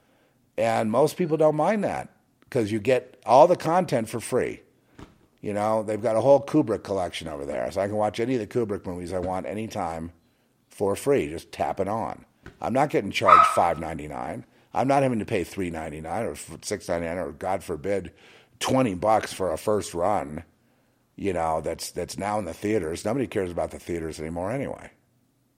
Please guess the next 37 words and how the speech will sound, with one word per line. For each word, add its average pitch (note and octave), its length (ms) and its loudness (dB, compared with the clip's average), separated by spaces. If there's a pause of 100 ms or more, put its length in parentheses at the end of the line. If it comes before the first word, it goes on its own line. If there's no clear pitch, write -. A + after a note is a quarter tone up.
(1300)
You - 60 -10
know, F#2 140 -2
people C#3 280 6
go, A#2 360 8
but G2+ 120 -2
it's F2+ 140 -6
like, G#2 180 2
kinda A2+ 240 -2
like, G2+ 240 -2
remember B2 340 -4
going A#2 280 2
to G#2+ 80 -2
the F#2+ 120 -4
theater, G2+ 520 -4
like, F2 260 -8 (100)
when F2+ 240 -10
you F2+ 100 -8
were F2 80 -10
young, F2 360 -6
you E2+ 100 -10
know, D#2 100 -8
you D#2+ 160 -10
go F2+ 180 -6
to E2+ 100 -8
the, D2+ 140 -10
to, C#2+ 440 -10
I - 40 -6
mean, D#2+ 180 -8
the D2+ 80 -10
theatrical F2 640 -4
thea-, E2 380 -8
theater D#2+ 360 -6
for C#2 300 -8 (380)
plays, F#2+ 540 0 (680)
you E2+ 100 -8
know, G2 260 -2 (120)
right? A2 340 -2